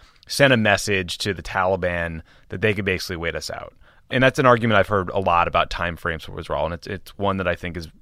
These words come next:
worth considering and discussing. I was interviewing, uh, General Lute, uh, recently, who led the Iraq and Afghanistan policy for Presidents Bush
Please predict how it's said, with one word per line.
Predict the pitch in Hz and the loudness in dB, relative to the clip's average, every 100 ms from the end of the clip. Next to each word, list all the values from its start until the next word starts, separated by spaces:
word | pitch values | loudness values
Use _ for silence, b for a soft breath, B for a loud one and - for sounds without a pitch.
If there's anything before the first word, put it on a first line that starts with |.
| - | -10
worth | 104 95 | -4 -4
considering | - 87 107 95 85 | -6 -6 -2 0 -2
and | 78 | -6
discussing. | 80 - 90 80 87 B B B B B - | -10 -4 -2 -2 -6 B B B B B 0
I | 120 | 4
was | 139 | 4
interviewing, | 175 147 135 117 | 4 4 4 6
uh, | 101 92 | 6 4
General | 92 113 107 95 | 4 4 4 2
Lute, | 90 98 - - - - | 0 -4 -4 -14 -20 -2
uh, | 92 90 | 0 0
recently, | 95 - 98 90 87 | -4 -4 -4 -4 -4
who | 85 98 92 | -6 -6 -4
led | 87 92 90 | 2 4 4
the | 85 | 0
Iraq | 87 92 90 - | -2 2 2 2
and | 98 | -2
Afghanistan | 85 92 85 90 | -4 -6 -4 -6
policy | - 85 82 85 | -2 0 -2 -6
for | |
Presidents | - 87 80 80 | -6 -6 -6 -10
Bush | - 139 127 - | 2 4 4 -2